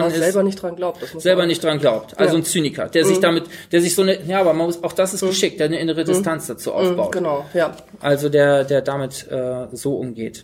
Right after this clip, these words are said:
Speaker 2: Dann haben wir, äh, Shirley und, äh, Theo. Ähm, die eine hat, äh, äh, hat ein Bestatter-, Bestattungsunternehmen mit ihrem Mann
Speaker 1: Mhm.
Speaker 2: und, äh, die andere ist eine Psychologin, die
Speaker 1: Mhm.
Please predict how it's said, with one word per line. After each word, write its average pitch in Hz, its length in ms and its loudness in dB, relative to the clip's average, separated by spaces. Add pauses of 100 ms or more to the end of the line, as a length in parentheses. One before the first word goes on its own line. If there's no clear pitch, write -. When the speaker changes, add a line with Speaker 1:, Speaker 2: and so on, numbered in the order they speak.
(140)
Speaker 2:
Dann 139 240 -6
haben 143 260 -2
wir, 127 300 -4
äh, 127 340 -2
Shirley 175 680 4
und, 135 400 -8 (320)
äh, 131 340 -2
Theo. 190 640 2 (1040)
Ähm, 131 360 0
die 127 120 -2
eine 143 300 0
hat, 131 320 -2
äh, 123 320 0 (680)
äh, 127 260 4
hat 135 260 -2
ein 143 60 2
Bestatter-, 156 720 2 (200)
Bestattungsunternehmen 160 1300 2
mit 143 160 -8
ihrem 127 440 -4
Mann 180 400 2
Speaker 1:
Mhm. 190 280 0 (140)
Speaker 2:
und, 143 400 0
äh, 135 400 0
die 120 140 -4
andere 131 280 -4
ist 127 140 -4
eine 131 120 -4
Psychologin, 180 800 0
die 143 340 0
Speaker 1:
Mhm. - 60 -14